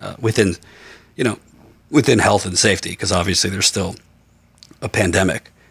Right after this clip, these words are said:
But to me, the main reason this has been covered up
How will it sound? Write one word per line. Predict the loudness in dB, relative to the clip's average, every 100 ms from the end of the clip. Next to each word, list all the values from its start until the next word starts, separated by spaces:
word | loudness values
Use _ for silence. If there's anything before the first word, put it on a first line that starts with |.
| _ _
But | 0 2 2 0
to | 2
me, | 6 8 8 6 4 0 _ _ _ _ _ _ -18
the | -18 -6 2
main | 4 6 6
reason | 6 4 4 4
this | 4 4 4 0 -4 _ _
has | -2 0
been | 2 2 2 -2 -8 -2
covered | 0 2 2
up | 2 -2